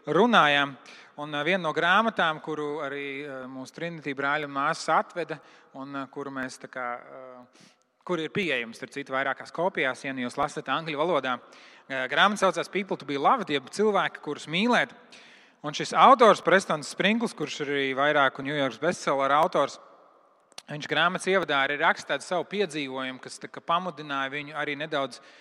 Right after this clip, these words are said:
ā, jau rakstot to grāmatu, tā kā iedziļināties dziļāk. Un viņš stāsta par to, ka viņš lido lidmašīnā,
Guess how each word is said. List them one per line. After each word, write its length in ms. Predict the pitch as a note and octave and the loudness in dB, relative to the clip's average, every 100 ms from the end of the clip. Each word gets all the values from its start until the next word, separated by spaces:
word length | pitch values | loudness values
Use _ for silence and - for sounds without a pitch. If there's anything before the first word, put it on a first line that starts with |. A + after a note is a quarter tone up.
| - _ _ | -20 _ _
ā, 320 | B2 A#2 B2 | -8 -6 -4
jau 160 | C#3 C#3 | -2 2
rakstot 320 | B2+ - C3+ | 0 0 -6
to 80 | B2 | -6
grāmatu, 520 | C3 C#3+ F3 F#3 - - | -6 -2 -2 -4 -8 -16
tā 80 | |
kā 160 | - B2+ | -10 -8
iedziļināties 640 | C3+ C3+ B2+ A#2+ A2+ A#2 | -6 -6 -8 -8 -10 -12
dziļāk. 400 | - G3 B2+ A#2 - - - - - - | -10 -6 -6 -8 -20 -20 -20 -20 -18 -12
Un 80 | C#3+ | -10
viņš 100 | - | -4
stāsta 400 | G3 A3 - - | 2 2 2 -4
par 160 | D3 | -6
to, 160 | F3 G3 F#3+ | -2 -2 -2
ka 220 | D3+ C#3 C#3 | -2 -2 -4
viņš 180 | C3+ - D3+ C#3 C#3 | -14 -18 -20 -20 -16
lido 240 | D3 C3+ D3+ | -8 -6 -6
lidmašīnā, 540 | F#3 E3+ D#3+ D#3 C3+ | -8 -8 -8 -4 -4